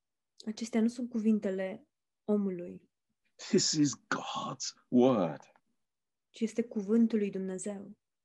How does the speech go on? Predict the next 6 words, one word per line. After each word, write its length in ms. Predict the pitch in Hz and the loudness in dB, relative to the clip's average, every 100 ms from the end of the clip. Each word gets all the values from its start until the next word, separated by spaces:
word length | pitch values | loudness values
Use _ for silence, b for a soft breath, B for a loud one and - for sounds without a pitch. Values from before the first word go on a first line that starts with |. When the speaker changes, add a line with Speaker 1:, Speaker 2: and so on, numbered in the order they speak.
| b b | b b
Speaker 2:
And 300 | 143 143 147 | 8 8 8
we 540 | - 147 214 226 196 - _ _ - - | 4 10 10 10 8 4 _ _ -4 4
come 400 | 202 294 214 131 | 8 8 10 6
to 220 | - 165 | 6 2
the 120 | 135 - - | 2 0 4
pulpit 640 | 185 175 156 113 76 - | 6 6 2 -6 -6 -8